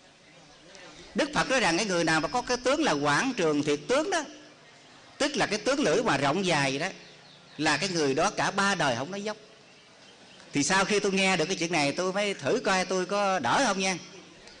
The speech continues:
Tôi mới cố gắng tôi le cái lưỡi mình liếm thử coi nó tới đâu, phải không? Phải không?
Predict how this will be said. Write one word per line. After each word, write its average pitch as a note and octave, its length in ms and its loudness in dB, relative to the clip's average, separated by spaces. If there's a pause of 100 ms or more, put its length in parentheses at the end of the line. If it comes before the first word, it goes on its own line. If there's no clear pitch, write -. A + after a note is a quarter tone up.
(240)
Tôi F#3+ 100 0
mới G#3+ 100 0
cố A3+ 200 2
gắng B3 220 0
tôi F#3+ 160 0
le G3 200 2
cái G3 120 -2
lưỡi D#3 160 2
mình C#3 160 -2
liếm B3+ 220 0
thử G3+ 140 -2
coi G3+ 220 0
nó G3 80 -6
tới A#3 100 -2
đâu, G#3 200 -2
phải A3+ 140 -2
không? A3 140 -2 (1000)
Phải G3+ 120 0
không? F#3+ 180 0